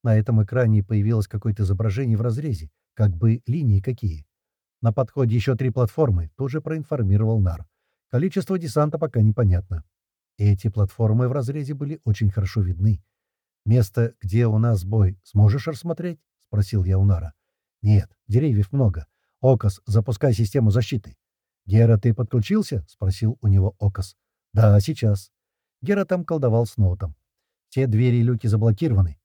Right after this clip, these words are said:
быстро сказал Окас. «Теперь либо только взрывать, либо резать. Гера, что там у тебя?» «Так, четвертая папка. Диктую первую строчку кодов».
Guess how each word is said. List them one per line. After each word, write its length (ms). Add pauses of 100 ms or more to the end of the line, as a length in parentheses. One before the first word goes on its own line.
быстро 340
сказал 360
Окас. 360 (360)
«Теперь 360
либо 260
только 240
взрывать, 420
либо 240
резать. 320 (300)
Гера, 360
что 240
там 200
у 40
тебя?» 360 (720)
«Так, 240 (140)
четвертая 480
папка. 380
Диктую 520
первую 420
строчку 500
кодов». 400